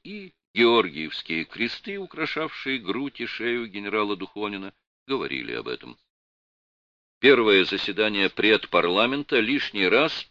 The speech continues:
подчеркнуло бессилие власти и отсутствие единения в верхах. Двадцать пятого октября прогремели в Петербурге первые выстрелы с крейсера «Аврора». Керенский бежал,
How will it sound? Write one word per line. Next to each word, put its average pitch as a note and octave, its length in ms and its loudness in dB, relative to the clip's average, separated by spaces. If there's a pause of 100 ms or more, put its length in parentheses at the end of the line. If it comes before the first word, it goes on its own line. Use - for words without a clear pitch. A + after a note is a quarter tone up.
подчеркнуло D3+ 840 2
бессилие E3 840 -2
власти D#3 680 -4
и A#2 200 -4
отсутствие C#3 800 -2
единения E2+ 680 -8
в D#2 60 -14
верхах. C#2+ 520 -12 (1120)
Двадцать - 600 0 (160)
пятого A#2 460 4
октября A2+ 440 -14 (540)
прогремели G2+ 680 0
в - 120 -10
Петербурге A2+ 800 -8
первые G#2 540 -2
выстрелы A2 640 -12
с - 120 -14
крейсера D#2+ 840 -10
«Аврора». D2+ 600 -6 (380)
Керенский E2 540 0
бежал, C#3 480 0